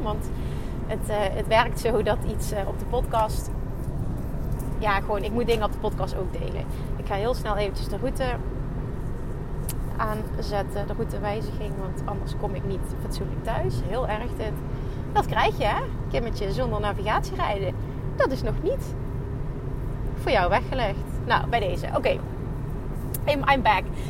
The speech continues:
Ik heb een aantal dagen geleden, heb ik, nee, dat was voor het weekend nog, heb ik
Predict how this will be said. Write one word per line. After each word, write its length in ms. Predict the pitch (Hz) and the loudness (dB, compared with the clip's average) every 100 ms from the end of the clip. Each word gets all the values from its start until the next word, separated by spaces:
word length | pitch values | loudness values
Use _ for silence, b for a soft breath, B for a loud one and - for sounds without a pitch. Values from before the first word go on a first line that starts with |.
| B - | B 4
Ik 140 | 277 | 4
heb 220 | 294 359 - | 6 4 4
een 160 | 277 | 4
aantal 220 | 294 311 | 4 6
dagen 200 | 269 277 | 6 6
geleden, 560 | - 233 262 247 240 233 | 4 6 6 6 6 6
heb 220 | 226 233 | 2 0
ik, 220 | 220 226 | 2 0
nee, 140 | 196 180 | 2 2
dat 80 | 180 | 0
was 120 | - | 0
voor 140 | 269 | 0
het 100 | 269 | 0
weekend 260 | 254 285 254 | 0 -2 -2
nog, 200 | 233 240 | -2 -2
heb 160 | 220 | -2
ik 120 | 208 | -2